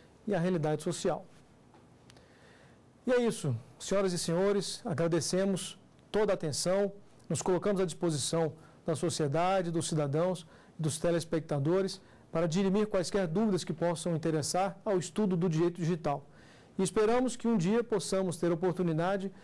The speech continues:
de voltar a discutir esse elemento com muito mais informações e uma realidade cada vez melhor e cada vez mais desenvolvida e contemporânea às inovações tecnológicas. Esperamos, assim,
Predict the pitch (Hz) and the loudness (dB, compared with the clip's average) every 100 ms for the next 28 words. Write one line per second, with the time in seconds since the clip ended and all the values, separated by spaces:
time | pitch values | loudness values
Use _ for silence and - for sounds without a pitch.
0 | - - 156 139 165 160 208 226 190 - | -20 -8 -2 0 0 2 0 0 -2 -6
1 | 185 180 175 160 160 151 165 180 - - | -4 0 0 0 0 0 0 -4 -10 -20
2 | - - 202 254 277 226 175 175 160 - | -8 0 2 2 2 0 2 0 0 -4
3 | - - 175 151 165 156 135 - 196 220 | -14 -8 -4 -2 0 0 -2 -2 0 0
4 | 220 - - - 208 196 202 185 160 170 | -4 -12 -12 -2 0 2 2 2 2 0
5 | 170 175 156 147 165 190 - - - - | 0 -2 -2 0 2 0 -2 -12 -16 -2
6 | 180 185 151 170 202 - - - 175 160 | 0 2 2 2 0 -4 -16 -12 -4 -2
7 | 151 180 151 170 196 165 190 185 208 175 | 0 0 0 0 0 0 0 0 0 0
8 | 143 139 202 202 226 - - - - 190 | 0 0 0 0 -4 -8 -20 -14 -2 2
9 | 214 233 - - - 208 240 240 247 196 | 2 0 -4 -18 -6 -2 0 0 0 2
10 | 175 190 220 165 151 - - - - 160 | 2 2 2 0 -4 -10 -20 -16 -6 -2
11 | 156 170 156 143 165 156 165 165 156 139 | 0 0 0 -2 -2 0 -2 0 0 0
12 | 139 117 - - - - - - - - | -2 -6 -16 -20 -20 -20 -20 -20 -20 -20
13 | - 151 170 208 190 - 208 233 | -6 -2 0 0 0 0 0 0